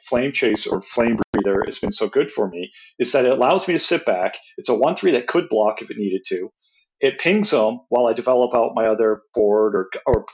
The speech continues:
play impulses to get some more cards. And, uh, then when I finally turn the corner, it's threatening damage just from any spell I cast, and then all my creatures that are attacking are. And so I really just don't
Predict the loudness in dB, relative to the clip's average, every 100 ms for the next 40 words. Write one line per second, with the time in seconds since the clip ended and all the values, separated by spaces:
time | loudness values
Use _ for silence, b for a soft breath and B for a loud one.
0 | -6 -4 -2 -2 -2 -2 -2 -4 -4 -6
1 | -2 -2 -4 -4 -4 -2 -2 -2 -2 -4
2 | -8 B B B -4 0 2 0 -2 0
3 | 2 2 2 2 2 2 0 0 -2 -2
4 | -2 0 2 0 -4 b b b -2 -2
5 | 0 0 0 -2 0 2 2 2 0 -2
6 | -4 -2 -4 -4 -6 -4 0 2 0 0
7 | -2 -2 -4 -4 0 2 4 2 0 -6
8 | -6 -4 -4 -2 -2 -4 -12 -14 -14 -14
9 | _ _ _ _ -16 -10 -4 0 0 0
10 | -4 b b b _ _ 0 4 6 4
11 | 4 0 -4 -10 -2 2 4 4 2 0
12 | -6 -2 0 0 -6 -2 0 0